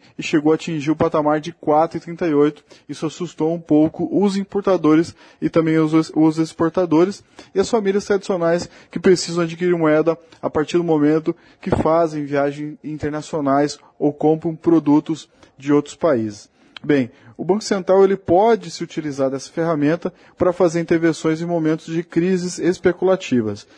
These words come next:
Essa semana, a cotação saiu de quatro ponto trinta e dois para quatro e trinta e oito,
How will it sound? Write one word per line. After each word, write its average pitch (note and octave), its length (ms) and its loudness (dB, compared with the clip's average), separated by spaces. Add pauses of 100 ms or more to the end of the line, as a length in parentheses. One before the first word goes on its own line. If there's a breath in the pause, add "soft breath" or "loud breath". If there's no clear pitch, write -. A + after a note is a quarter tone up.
(140 soft breath)
Essa C#3 200 0
semana, E3+ 520 0 (240 loud breath)
a C#3+ 80 -2
cotação D#3+ 540 0
saiu C#3+ 300 2
de C3 120 -2
quatro E3+ 380 -2
ponto E3 220 0
trinta E3+ 200 -4
e D#3+ 60 0
dois D3 340 0 (280 soft breath)
para E3 160 2
quatro F3 420 -2
e F#3 60 -10
trinta G3+ 420 -4
e E3+ 60 4
oito, D#3+ 420 2